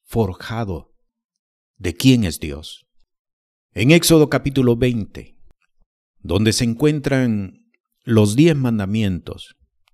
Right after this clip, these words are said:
leemos en el versículo tres: No tendrás dioses ajenos delante de mí. No te harás imagen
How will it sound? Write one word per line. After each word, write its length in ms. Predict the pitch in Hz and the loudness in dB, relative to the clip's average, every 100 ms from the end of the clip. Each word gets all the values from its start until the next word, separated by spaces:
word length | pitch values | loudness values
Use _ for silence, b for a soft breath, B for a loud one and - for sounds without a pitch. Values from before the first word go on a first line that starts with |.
| _ _ _ _ | _ _ _ _
leemos 520 | - 117 127 143 131 | -2 2 2 2 0
en 140 | 117 117 | 0 -2
el 80 | 92 | -4
versículo 480 | 98 - 117 104 | -6 -6 -6 -6
tres: 560 | 98 120 117 113 - _ | -6 -6 -6 -8 -14 _
No 420 | - 117 135 175 175 | -10 -6 -2 -2 -2
tendrás 420 | 156 143 147 143 | -4 -2 -2 -2
dioses 480 | 135 151 139 147 131 | 0 0 0 -4 -6
ajenos 440 | - 135 131 110 | -6 -2 -2 -2
delante 420 | 104 98 123 127 | -2 -2 -2 -2
de 100 | 113 | 0
mí. 360 | 104 92 80 _ _ _ _ _ _ _ _ _ | 0 -2 -8 _ _ _ _ _ _ _ _ _
No 260 | 113 127 165 | 2 4 6
te 100 | 180 | 4
harás 260 | 165 175 | 2 0
imagen 500 | 160 165 185 113 69 | 0 0 -2 -4 -12